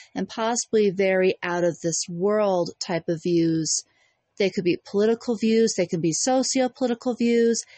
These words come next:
they could just be personal philosophies that are just, like,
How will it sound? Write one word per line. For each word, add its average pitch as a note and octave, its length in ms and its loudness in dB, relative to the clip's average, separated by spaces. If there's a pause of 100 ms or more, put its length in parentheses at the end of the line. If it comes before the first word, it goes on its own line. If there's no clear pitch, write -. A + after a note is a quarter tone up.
(160)
they C#4 100 0
could C4 120 0
just A#3+ 180 -2
be G3+ 120 2
personal G3 400 -4
philosophies F3+ 760 -2
that F3 120 0
are E3+ 100 0
just, E3 340 -4
like, D#3 460 -4